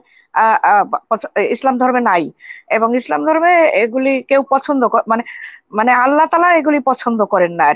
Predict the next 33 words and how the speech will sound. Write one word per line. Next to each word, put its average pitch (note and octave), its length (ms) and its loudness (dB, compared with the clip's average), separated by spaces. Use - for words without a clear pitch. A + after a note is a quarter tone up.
কি। D3+ 220 -6
যখন C#4 300 0
ফেরাউন E4 480 2
মারা C#4+ 220 4
গেছিল, C4 520 0
ত-, A#3+ 340 0
যখন C#4+ 300 0
ফেরাউনের D#4 480 2
ওরকম D4 360 2
হয়ে-, C#4 180 4
ফেরাউন D#4+ 480 0
কিন্তু D#4+ 240 -6
বাড়তে C4 400 -2
বাড়তে D#4+ 420 2
শেষ - 260 0
সীমানায় F#4 420 2
চলে B3 240 0
গেছিল, F#3+ 360 0
কথা C4 260 0
বুঝছেন G#4 380 -4
না? A3 220 0
যখন D4+ 360 0
মানুষ D4+ 400 2
একদম C#4+ 320 -2
শেষ C4+ 240 -2
সীমানায়, - 720 -4
মানে C4 320 2
তার C4 260 0
নিজের C#4+ 520 0
limitation D#4 640 0
অতিক্রম F4+ 560 0
করে E4+ 200 2
ফেলে, A#3+ 420 2